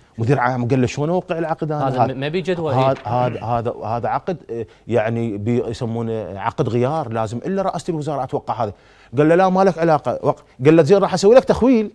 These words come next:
Speaker 2: مم.
Speaker 1: خوني."
Speaker 2: مهم.
Speaker 1: قال له س-، طلب منه تخويل إنه أنا وقع العقد،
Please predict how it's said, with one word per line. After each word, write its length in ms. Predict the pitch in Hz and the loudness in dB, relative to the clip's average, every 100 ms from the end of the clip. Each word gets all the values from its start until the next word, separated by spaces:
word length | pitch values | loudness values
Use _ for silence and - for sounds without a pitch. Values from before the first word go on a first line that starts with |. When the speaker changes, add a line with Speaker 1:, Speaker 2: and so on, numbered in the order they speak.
| - | -10
Speaker 2:
مم. 200 | 123 107 - | -10 -10 -12
Speaker 1:
خوني." 580 | 113 160 190 254 175 190 | 2 6 6 6 4 2
Speaker 2:
مهم. 260 | 127 117 95 - 123 | -4 -8 -10 -4 4
Speaker 1:
قال 140 | 165 | 8
له 140 | 175 | 8
س-، 120 | 170 - | 6 2
طلب 300 | 202 185 147 | 4 4 4
منه 200 | 175 147 | 2 2
تخويل 440 | 147 - 156 202 | 0 0 2 2
إنه 340 | 190 147 147 | 2 -2 0
أنا 100 | 175 | 2
وقع 220 | 147 127 131 | 2 0 -4
العقد، 220 | 113 | -4